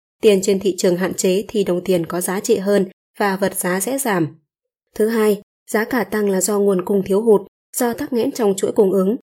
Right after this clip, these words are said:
và nút thắt này sớm muộn gì cũng sẽ được thông suốt. Thứ ba, khi đại dịch qua đi, người Mỹ đi làm trở lại,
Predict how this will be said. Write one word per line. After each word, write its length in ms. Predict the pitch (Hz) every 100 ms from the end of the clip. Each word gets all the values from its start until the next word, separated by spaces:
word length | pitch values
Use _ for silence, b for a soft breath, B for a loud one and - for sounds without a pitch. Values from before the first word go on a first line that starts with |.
| _ -
và 180 | 240 226
nút 180 | 294
thắt 180 | 311 330
này 180 | 233 208
sớm 260 | 190 196 233
muộn 160 | 240
gì 220 | 196 196 180
cũng 140 | 202
sẽ 180 | 240 269
được 200 | 254 -
thông 160 | 190 185
suốt. 280 | 202 254 - _ _ _
Thứ 100 | -
ba, 300 | 202 208 208 202 _ _
khi 160 | - 208
đại 180 | 190 185
dịch 220 | 196 196
qua 120 | 220
đi, 280 | 226 220 208 _ _
người 180 | 208 196
Mỹ 220 | 185 226 240
đi 100 | 208
làm 220 | 185 175
trở 200 | - 180
lại, 280 | 180 180